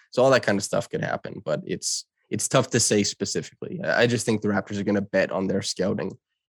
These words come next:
or, or it'll be packaged, but I, I can't really perorate <laughs> about all that stuff very well. But thank you. Thank you, Goose. Okay, next one is from Doc Hobo at Doctor Hobo Blues.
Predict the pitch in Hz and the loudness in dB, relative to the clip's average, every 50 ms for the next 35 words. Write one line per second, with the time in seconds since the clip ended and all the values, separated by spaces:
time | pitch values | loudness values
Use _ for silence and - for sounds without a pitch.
0 | _ - 101 113 113 - 117 113 113 113 104 104 98 98 98 92 _ - 101 90 | _ -2 0 2 2 4 4 6 6 6 6 4 2 2 0 -4 _ -2 0 0
1 | - - - - - - - - - 104 104 110 - - - 104 101 - 101 90 | 0 0 -4 -10 -16 -16 -16 -6 -2 2 4 4 4 4 2 -2 0 2 0 0
2 | 60 73 90 85 85 76 76 69 - - - _ _ _ - 110 104 110 110 107 | 0 -2 -4 -4 -4 -4 -4 -6 -8 -12 -14 _ _ _ 0 2 2 4 2 2
3 | 110 113 - - - - - _ _ _ - - - - _ _ - 110 110 104 | 0 0 -2 -4 -8 -10 -20 _ _ _ -20 -20 -20 -20 _ _ -6 -4 -2 0
4 | 101 - - 90 85 76 71 - - - - - - - - - - _ - - | 0 0 0 0 0 0 -2 -2 -4 -10 -6 -6 -6 -6 -6 -12 -20 _ -4 -2
5 | 104 98 82 78 71 - - - 82 78 - 143 143 139 - 117 101 - - - | 0 0 2 0 0 -2 0 -2 -2 2 6 6 6 6 6 2 2 2 0 -2
6 | 104 104 104 - 90 98 - - - - - - _ _ _ _ _ _ _ _ | -2 -2 -2 -2 -6 -6 -4 -6 -6 -6 -6 -8 _ _ _ _ _ _ _ _
7 | _ _ _ _ - 113 107 - 110 104 101 104 107 - - - 107 104 101 78 | _ _ _ _ -6 -6 -2 0 2 4 4 2 2 0 0 0 2 2 2 2
8 | 101 107 101 - - - 101 101 101 104 101 - 101 95 98 - - - - 160 | 2 0 0 -2 -2 0 2 2 4 2 4 4 4 4 4 0 -2 0 4 4
9 | 170 160 156 156 151 156 156 156 156 _ _ _ _ _ - 110 107 98 - - | 6 8 8 8 8 8 6 4 2 _ _ _ _ _ 2 4 4 4 4 2
10 | 101 98 101 - - 107 101 110 101 98 101 - - 113 117 117 117 113 - - | 2 2 2 0 -4 -4 -2 -2 -2 -2 -2 -2 0 0 2 2 2 0 -2 -8
11 | - - | -8 -12